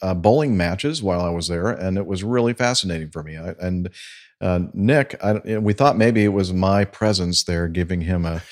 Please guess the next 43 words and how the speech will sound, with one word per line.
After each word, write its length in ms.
a 100
good 260
luck 400
charm 680
to 120
win 240
all 120
these 260
matches. 540
I 60
mean, 240
he, 180
he, 160
we 120
talked 280
about 180
that 160
on 140
a 100
previous 400
show 200
where 220
he 120
played 320
some 180
really 180
good 140
players 420
and 280
beat 220
them, 400
and 400
people 280
were 120
kind 200
of, 260
like, 200
uh, 320
not 600
believing 380
it. 240
And, 480
uh, 380